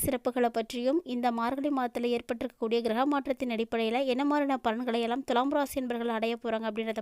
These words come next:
பத்தியும் தான் தெரிஞ்சுக்க போறோம். வீடியோக்குள்ள போறதுக்கு முன்னாடி, நீங்க இன்னும் நம்ம சேனலை சப்ஸ்கிரைப் பண்ணாம இருக்கீங்கன்னா, மறக்காம சேனலை சப்ஸ்கிரைப் பண்ணிக்கோங்க. கூடவே பக்கத்துல இருக்கிற பெல் ஐகானையும் கிளிக் பண்ணிக்கோங்க. அப்பதான் நாங்க போடக்கூடிய வீடியோக்கள் எல்லாமே உங்களுக்கு நோட்டிஃபிகேஷனா உடனுக்குடன் வந்தடையும். நீங்களும் பார்த்து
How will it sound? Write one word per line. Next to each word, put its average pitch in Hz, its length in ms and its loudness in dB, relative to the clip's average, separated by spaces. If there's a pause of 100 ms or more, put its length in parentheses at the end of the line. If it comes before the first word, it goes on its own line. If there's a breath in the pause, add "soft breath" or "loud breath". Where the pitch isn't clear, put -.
பத்தியும் 220 240 -8
தான் 254 240 -8
தெரிஞ்சுக்க 196 440 -4
போறோம். 247 220 2 (520 loud breath)
வீடியோக்குள்ள 269 380 8
போறதுக்கு 247 400 2
முன்னாடி, 285 340 0
நீங்க 269 280 2
இன்னும் 254 100 -2
நம்ம 240 220 -2 (100)
சேனலை 240 260 0
சப்ஸ்கிரைப் 226 460 -2
பண்ணாம 226 260 -2
இருக்கீங்கன்னா, 220 340 -4 (100)
மறக்காம 254 380 -2 (120)
சேனலை 240 260 0
சப்ஸ்கிரைப் 233 500 -4
பண்ணிக்கோங்க. 220 440 -4
கூடவே 220 260 -4
பக்கத்துல 247 400 -4
இருக்கிற 208 280 -2
பெல் 214 200 -4
ஐகானையும் 277 400 -2
கிளிக் 254 300 -6
பண்ணிக்கோங்க. 214 440 -2 (580 loud breath)
அப்பதான் 269 260 6
நாங்க 370 240 6
போடக்கூடிய 269 500 6
வீடியோக்கள் 247 440 2
எல்லாமே 254 420 4
உங்களுக்கு 233 360 -2
நோட்டிஃபிகேஷனா 262 760 0
உடனுக்குடன் 240 580 -2
வந்தடையும். 220 500 -2
நீங்களும் 262 380 0
பார்த்து 240 300 -2